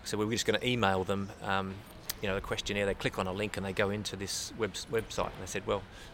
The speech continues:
no point in doing that. They don't use email anymore." And we go, "Hang on, how do you communicate with them?" And they said, "Well, we have WhatsApp groups and we have social media groups, uh, Instagram." And, uh, and we said, "Oh,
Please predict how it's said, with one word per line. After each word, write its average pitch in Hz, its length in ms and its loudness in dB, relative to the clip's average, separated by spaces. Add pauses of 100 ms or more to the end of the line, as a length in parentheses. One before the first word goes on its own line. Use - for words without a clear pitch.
(100)
no 110 80 4
point 104 200 -2
in 98 80 -4
doing 95 180 2
that. 104 160 2
They 95 100 0
don't 101 200 0
use 101 160 -2
email 123 280 2
anymore." - 280 -8 (720)
And 104 360 2 (400)
we 117 60 -4
go, - 60 -4 (160)
"Hang 120 180 -2
on, 123 260 0
how 120 120 6
do 120 80 2
you 120 60 0
communicate 156 460 2
with - 120 -4
them?" - 80 -6
And 90 100 -8
they 95 60 -4
said, - 160 -4
"Well, 98 100 0
we 90 100 -4
have 90 180 -4
WhatsApp - 360 2 (100)
groups - 540 4
and 92 300 0
we 92 80 -6
have 92 160 -4
social 92 300 0
media 117 300 -2
groups, - 580 0
uh, 92 300 -4
Instagram." 120 640 2 (500)
And, 107 440 0
uh, 104 420 2 (260)
and 113 200 -4
we 120 80 -2
said, 139 160 0
"Oh, 170 120 0